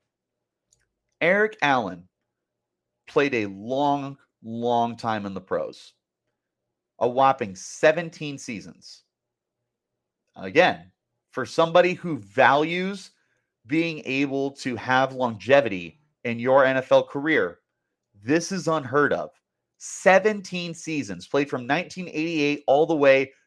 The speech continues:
to two thousand and one. In that time, he recorded seven hundred and eighty-seven tackles. This is a corner, by the way, not a safety. Seven hundred and eighty-seven tackles,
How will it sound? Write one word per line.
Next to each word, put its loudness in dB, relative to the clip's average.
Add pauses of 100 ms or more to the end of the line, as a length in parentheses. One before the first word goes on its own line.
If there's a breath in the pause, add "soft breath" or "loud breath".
(140)
to -4
two -6
thousand 0
and -4
one. -2 (100)
In -4
that 0
time, -2 (320)
he -6
recorded -4
seven 2
hundred 0
and -14
eighty-seven -2
tackles. -2
This -4
is -8
a -10
corner, 0 (140)
by 4
the 2
way, 2
not 6
a -4
safety. -4 (680)
Seven 0
hundred -2
and -14
eighty-seven -4
tackles, -2